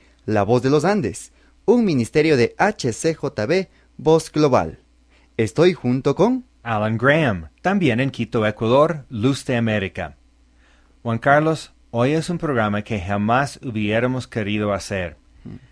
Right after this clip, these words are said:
Speaker 2: Es nuestra última entrega de Aventura Diexista. En abril dos mil dos, Aventura Diexista comenzó como una parte o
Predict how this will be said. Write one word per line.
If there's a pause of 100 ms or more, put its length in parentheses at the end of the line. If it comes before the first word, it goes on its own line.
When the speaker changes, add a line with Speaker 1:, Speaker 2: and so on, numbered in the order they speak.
(140)
Speaker 2:
Es
nuestra
última
entrega
de
Aventura
Diexista. (800)
En
abril
dos
mil
dos,
Aventura
Diexista
comenzó
como
una
parte
o